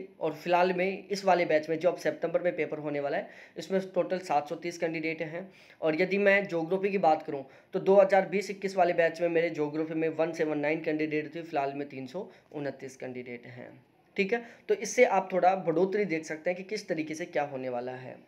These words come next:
आपको एक भी किताब लेने की ज़रूरत नहीं है, सारा सब कुछ यहाँ पर प्रोवाइड करवा जाएगा। केवल और केवल मेरा टारगेट होता है जेआरएफ़, नेट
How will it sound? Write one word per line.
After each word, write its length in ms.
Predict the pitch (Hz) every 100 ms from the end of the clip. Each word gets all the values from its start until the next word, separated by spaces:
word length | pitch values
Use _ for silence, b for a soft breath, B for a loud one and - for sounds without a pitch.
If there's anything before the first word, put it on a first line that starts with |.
| B B B B
आपको 280 | 185 190 220
एक 280 | 208 202 196
भी 80 | 208
किताब 380 | 196 196 180
लेने 160 | 175 175
की 100 | 180
ज़रूरत 260 | 160 170 175
नहीं 120 | 175
है, 80 | 202
सारा 260 | 202 151 156
सब 180 | 151
कुछ 180 | - 156
यहाँ 120 | 147
पर 120 | 143 139
प्रोवाइड 400 | 139 139 156 156
करवा 180 | 151 151
जाएगा। 320 | 156 151 170 - B B B
केवल 240 | 214 220 226
और 100 | 214
केवल 260 | 220 208
मेरा 180 | 202 202
टारगेट 400 | 196 185 160 175
होता 180 | 185 190
है 80 | 190
जेआरएफ़, 440 | 147 143 135 - 147
नेट 340 | 165 190